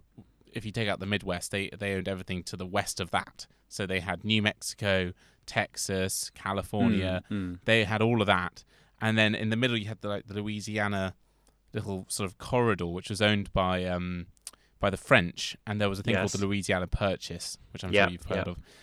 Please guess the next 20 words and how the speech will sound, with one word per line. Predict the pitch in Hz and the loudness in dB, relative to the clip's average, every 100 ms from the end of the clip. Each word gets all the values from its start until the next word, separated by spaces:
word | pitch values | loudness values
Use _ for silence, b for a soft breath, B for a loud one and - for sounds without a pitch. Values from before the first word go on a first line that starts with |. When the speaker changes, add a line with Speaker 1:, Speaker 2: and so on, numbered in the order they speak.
| b b | b b
Speaker 1:
Um, | 110 101 95 95 - | 4 6 6 0 -4
and | 107 101 98 101 | -2 0 0 -6
w-, | 117 110 | -12 -2
so | 113 110 - - | 0 0 -4 -2
they've, | 110 104 | 0 2
that's | 123 - 113 _ _ | 0 0 -10 _ _
already | 110 98 | -4 -2
happened. | 90 127 107 123 110 104 | 0 0 2 4 4 2
So, | 117 107 107 | 2 2 0
you | 127 | -2
know, | 107 | 0
you've, | 98 101 113 | 0 -4 -6
you're | 127 | 0
getting, | 123 135 110 104 - - b b - | 4 4 4 -2 -12 -20 b b -2
you | 123 | 2
can | 120 | 4
see | 165 | 6
where | 135 | 6
the | 110 | 6
government, | 92 110 101 98 | 2 2 2 -2